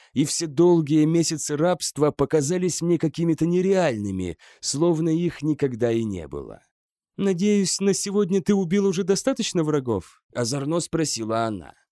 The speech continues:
"Нет, недостаточно". И мы поскакали туда, где шла сеча. Невозможно убить абсолютно всех воинов вражеской армии.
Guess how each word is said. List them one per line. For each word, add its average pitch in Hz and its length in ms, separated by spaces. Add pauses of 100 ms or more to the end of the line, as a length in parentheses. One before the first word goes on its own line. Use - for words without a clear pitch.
(160)
"Нет, 127 460 (120)
недостаточно". 98 1080 (640)
И 123 160
мы 185 200
поскакали 170 640
туда, 151 460
где 135 280
шла 110 320
сеча. 69 720 (500)
Невозможно 165 800
убить 156 400
абсолютно 156 600
всех - 480
воинов 127 480
вражеской 101 600
армии. 67 640